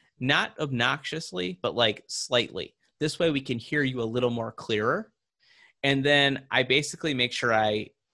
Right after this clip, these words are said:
we call it, the industry term is normalized, but basically I make sure all the levels are the same,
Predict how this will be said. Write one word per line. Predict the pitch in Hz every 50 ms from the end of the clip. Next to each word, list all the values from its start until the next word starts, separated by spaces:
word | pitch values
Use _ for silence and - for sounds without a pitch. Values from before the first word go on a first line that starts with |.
| _ _ -
we | 127 131
call | 127 131 - 139 131 120
it, | 113 -
the | 113 110
industry | 127 131 131 - 143 123
term | - - 120 113 110
is | 104 104 -
normalized, | 110 107 104 107 113 123 135 135 143 156 160 -
but | - 104
basically | 110 120 120 - - 123 117 -
I | 82 110 113
make | 113 113 113 -
sure | - - - -
all | 98 117 120
the | 117
levels | 107 110 113 110 110 110 107 107 -
are | - - 107 107
the | 107 104
same, | - - - 98 98 101 107 143 165